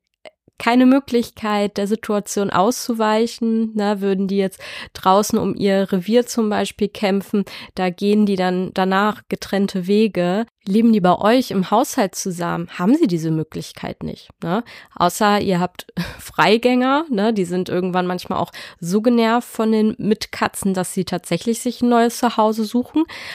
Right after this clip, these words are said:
Also das passiert gar nicht selten, muss man leider sagen. Aber gerade wenn ihr auch Wohnungskatzen habt, ne, die sind darauf angewiesen, mit dem sie da zusammen wohnen. Und, ähm,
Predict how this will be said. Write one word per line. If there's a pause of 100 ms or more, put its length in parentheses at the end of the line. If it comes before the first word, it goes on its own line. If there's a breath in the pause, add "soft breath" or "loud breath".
(120 loud breath)
Also
das
passiert
gar
nicht
selten,
muss
man
leider
sagen.
Aber
gerade
wenn
ihr
auch
Wohnungskatzen
habt,
ne,
die (600)
sind
darauf
angewiesen,
mit
dem
sie
da
zusammen (240)
wohnen.
Und,
ähm,